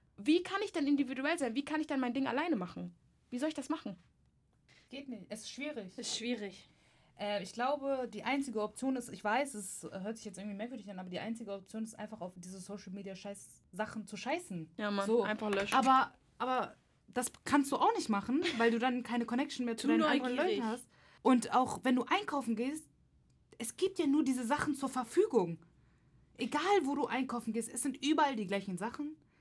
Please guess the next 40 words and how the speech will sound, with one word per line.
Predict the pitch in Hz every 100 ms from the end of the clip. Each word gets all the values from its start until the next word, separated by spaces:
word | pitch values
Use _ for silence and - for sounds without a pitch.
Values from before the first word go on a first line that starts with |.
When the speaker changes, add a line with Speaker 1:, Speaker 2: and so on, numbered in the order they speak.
| _ _ _ -
Speaker 2:
Und | 233 208
jeder | 214 269 254
trägt | 302 320
das | 311 -
Gleiche. | 302 294 277 277 277 - _ -
Egal, | 247 277 302 330
wohin | 269 254 285 254
man | 247
geht, | 233 277 302 - - _ -
jeder, | 185 180 277 320 311
egal. | - 175 220 -
Und | 220 -
ich, | -
guck | - 165
mal, | -
ich | -
komme | 302 302
nicht | 254
mehr | 202
aus | 190 190
Hamburg, | 202 190 180
ne? | 233
Ich | 233
bin | 208 196 -
stolze | - 226 226
Hamburgerin, | 233 233 233
aber | 196
ich | 185
wohne | 240
nicht | 220
mehr | 175
hier. | 170 202 - - -
Aber | - 190
egal, | 202 226 226
in | 202
welcher | 202 202
verfickten | - 165 233 233 196
Stadt | - 208 202
du | 170
bist, | 165 165